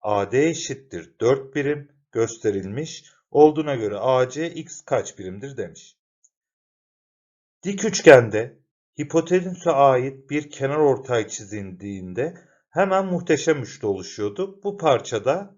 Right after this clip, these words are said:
parçalara eşitti. O zaman A D'miz dört ise B D'miz de dört, D C'miz de dört dedim. Şimdi artık büyük üçgene bakarsam, Pisagor yaparsam dik kenarların kareleri toplamı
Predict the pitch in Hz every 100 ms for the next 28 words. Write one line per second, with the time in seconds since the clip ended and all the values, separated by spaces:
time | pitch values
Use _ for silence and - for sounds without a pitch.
0 | _ 156 131 - 123 123 180 160 - 104
1 | - - - _ _ _ _ _ _ -
2 | 110 135 147 165 - 123 135 139 160 170
3 | 175 175 170 170 - 127 139 _ _ -
4 | 101 95 107 117 151 147 180 175 175 180
5 | - _ _ _ - 160 131 117 107 101
6 | 101 170 131 92 - - - _ _ _
7 | _ _ _ _ - 226 208 185 135 -
8 | 113 - _ 170 190 - - 135 143 135
9 | 120 - 98 - 82 - _ _ _ _
10 | - - 196 180 127 110 92 101 87 -
11 | 113 139 _ _ - 190 - 160 143 131
12 | 113 107 98 90 - 117 127 104 90 82
13 | - 135 135 151 151 151 156 -